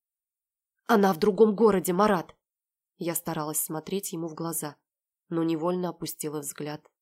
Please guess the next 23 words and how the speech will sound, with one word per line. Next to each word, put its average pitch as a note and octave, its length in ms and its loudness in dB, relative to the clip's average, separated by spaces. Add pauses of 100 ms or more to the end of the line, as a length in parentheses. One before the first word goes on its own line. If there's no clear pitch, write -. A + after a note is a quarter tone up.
на D#3 180 -4
губы. C#3+ 400 -10 (680)
Вспомнила, D#3+ 720 -4 (140)
как - 260 -8
он D3+ 160 -2
меня D3+ 240 -4
целовал. D3 560 -6 (600)
Одно E3+ 320 -2
воспоминание D#3+ 840 -4
будоражит D#3 640 -4
тело. D3 320 -10 (600)
«Звони!» D#3+ 760 0 (480)
Марат E3 360 0
чуть - 200 -6
сильнее E3 500 -2
сжимает D3+ 540 -2
мою D3 240 -2
талию E3 480 -6 (220)
и F3 100 -4
наклоняется D#3 680 -2
к - 80 -6
шее. C#3+ 420 -6 (800)
«Девочка, D#3 720 -8